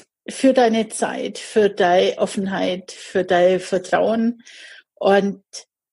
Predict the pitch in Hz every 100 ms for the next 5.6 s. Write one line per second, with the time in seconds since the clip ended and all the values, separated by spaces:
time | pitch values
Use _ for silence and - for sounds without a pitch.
0 | _ 208 220 214 214 214 208 208 196 202
1 | 202 - - 180 175 170 190 208 - 202
2 | - - 202 185 233 240 - 190 196 208
3 | 214 - 226 226 - 208 214 - - 208
4 | 190 180 185 202 196 190 - 196 180 185
5 | - 208 208 214 214